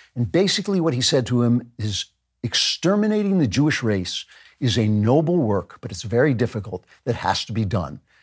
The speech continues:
He says, "And the fact that we have even started to do this, that we've stacked up these bodies,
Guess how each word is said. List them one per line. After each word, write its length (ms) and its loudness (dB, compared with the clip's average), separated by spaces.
He 60 0
says, 320 2
"And 100 2
the 80 -2
fact 360 -2
that 100 -2
we 120 4
have 120 2
even 260 2
started 520 4
to 80 0
do 160 2
this, 180 -2
that 80 -6
we've 160 -4
stacked 500 0
up 180 2
these 180 -2
bodies, 480 0